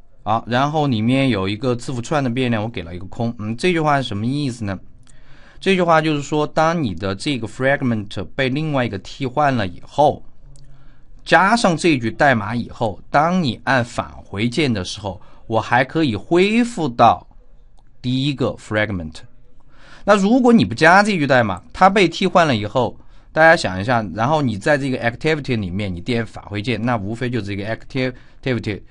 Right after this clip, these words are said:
返回了，就没有。也就是说，这句话加了以后会有一个效果，什么效果呢？就会儿，一会儿我跟大家演示一下。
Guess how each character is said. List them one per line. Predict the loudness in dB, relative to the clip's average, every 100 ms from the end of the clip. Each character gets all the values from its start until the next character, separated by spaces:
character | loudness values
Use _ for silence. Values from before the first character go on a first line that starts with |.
| -18 -12
返 | -4 -2
回 | -2 -2
了， | -4 -4
就 | -4
没 | -2 -2
有。 | -2 -6 -18 -16 -4
也 | 0
就 | 2
是 | 0
说， | 0
这 | 2 2
句 | 2
话 | 4 4
加 | 6 6 6
了 | 4
以 | -2 -8
后 | -2 -2 -2
会 | -4
有 | -4
一 | -4
个 | -6
效 | 0 2 2
果， | 0 -10
什 | -8
么 | -2
效 | 0 -2
果 | -4
呢？ | -10 -14 -16 -16
就 | -8 -4
会 | -2
儿， | -2 -4
一 | -8
会 | -2 0
儿 | 0
我 |
跟 | -2 0
大 | 2
家 | 2
演 | 0 -4 -10
示 | -8
一 |
下。 | -8